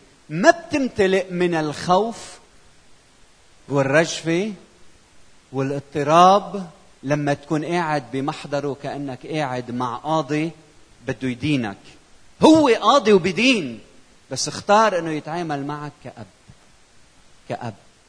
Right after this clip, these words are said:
وبيكفي انه الرب يسوع المسيح علمنا لما تصلوا بتقولوا: "يا بابا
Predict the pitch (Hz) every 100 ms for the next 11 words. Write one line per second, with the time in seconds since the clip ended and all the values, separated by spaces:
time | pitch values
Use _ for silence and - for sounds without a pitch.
0 | _ - - - 139 131 285 - - 208
1 | 190 190 175 196 190 185 - 202 180 170
2 | - 196 151 156 160 190 180 170 156 160
3 | 156 - 185 190 190 165 139 170 165 160
4 | 139 135 131 107 110 120